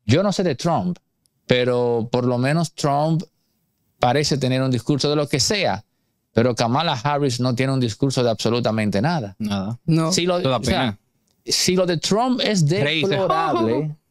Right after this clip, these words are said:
Speaker 3: <laughs>
Speaker 1: si, óigame bien, si lo de Trump es deplorable, lo de Kamala Harris es paupérrimo. Entonces, quien diga que Trump es un mal candidato, tiene que decirme que
Speaker 2: Que fue lo
Speaker 1: Kamala
Speaker 2: que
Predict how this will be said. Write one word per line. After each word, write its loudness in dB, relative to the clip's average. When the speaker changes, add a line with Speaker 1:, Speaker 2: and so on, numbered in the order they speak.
Speaker 3:
<laughs> -20
Speaker 1:
si, 0
óigame 0
bien, 0
si 2
lo 2
de -2
Trump 0
es -2
deplorable, 0
lo 4
de 2
Kamala 0
Harris 0
es 0
paupérrimo. -2
Entonces, 0
quien 2
diga 2
que 0
Trump -2
es 0
un 2
mal -2
candidato, -2
tiene 2
que 0
decirme 0
que 0
Speaker 2:
Que 0
fue 0
lo 0
Speaker 1:
Kamala -2
Speaker 2:
que 0